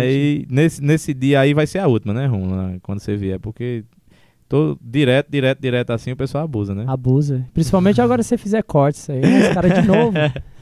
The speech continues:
Speaker 2: Só que dessa vez eu tô com cabelo. Mas dá, posso ver quando tiver com cabelo branco?
Speaker 1: Pode,
Speaker 2: Pronto.
Speaker 1: pode,
Speaker 2: Que
Speaker 1: pode.
Speaker 2: aí vai ser uma coisa
Speaker 1: Oswaldo
Speaker 2: diferente.
Speaker 1: Montenegro, total.
Speaker 2: Total.
Speaker 1: Não,
Speaker 2: Thiago,
Speaker 1: tô
Speaker 2: muito
Speaker 1: brincando,
Speaker 2: obrigado.
Speaker 1: mano. Por mim, você seria apresentador aqui comigo, estaria todo dia aqui comigo, com certeza ia somar demais. Você é um cara muito comunicativo, que eu gosto pra caralho.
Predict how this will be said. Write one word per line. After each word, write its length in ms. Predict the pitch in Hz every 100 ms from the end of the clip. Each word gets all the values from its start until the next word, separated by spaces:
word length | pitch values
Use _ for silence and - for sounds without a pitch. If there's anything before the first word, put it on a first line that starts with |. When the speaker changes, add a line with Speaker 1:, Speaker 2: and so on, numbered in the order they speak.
| - - -
Speaker 2:
Só 160 | 185
que 60 | 165
dessa 200 | 202 196
vez 160 | 196
eu 60 | 214
tô 120 | 233
com 120 | -
cabelo. 480 | 233 214 233 240 214 - 160 156 143 127 -
Mas 120 | 196
dá, 120 | 175
posso 260 | 226 254 220
ver 80 | 226
quando 280 | 233 220 190
tiver 220 | - 202
com 80 | -
cabelo 240 | 175 165
branco? 220 | 143 208 156
Speaker 1:
Pode, 200 | 139 123
Speaker 2:
Pronto. 180 | 175 117
Speaker 1:
pode, 200 | 110 95
Speaker 2:
Que 40 | 92
Speaker 1:
pode. 100 | 160
Speaker 2:
aí 60 |
vai 120 | 160 165
ser 140 | 170
uma 140 | 160
coisa 160 | 160 165
Speaker 1:
Oswaldo 240 | 143 139 147
Speaker 2:
diferente. 220 | 135 127
Speaker 1:
Montenegro, 260 | 120 110
total. 460 | 107 123 - 90 90 -
Speaker 2:
Total. 340 | 175 - 147 135
Speaker 1:
Não, 40 |
Speaker 2:
Thiago, 300 | - 185 151
Speaker 1:
tô 120 | 165
Speaker 2:
muito 140 | 156 190
Speaker 1:
brincando, 300 | 202 180 160
Speaker 2:
obrigado. 220 | 143 131
Speaker 1:
mano. 200 | 127 123
Por 240 | 123 180
mim, 320 | 151 156 170 170
você 320 | 165 156 160
seria 240 | 160 151
apresentador 600 | 147 143 143 147 139 120
aqui 160 | 113 113
comigo, 260 | 113 110 104
estaria 280 | - 107 101
todo 220 | 123 117
dia 100 | 113
aqui 160 | 110
comigo, 320 | 107 107 107 107
com 100 | 113
certeza 300 | 117 113 113
ia 80 |
somar 400 | 110 120 117 113
demais. 480 | 120 113 104 110 110
Você 60 | 117
é 40 |
um 40 | 117
cara 160 | 113
muito 180 | 117 123
comunicativo, 640 | 123 120 110 95 107 107
que 80 | -
eu 100 | 107
gosto 400 | 98 107 113 -
pra 140 | - 120
caralho. 540 | 107 95 98 104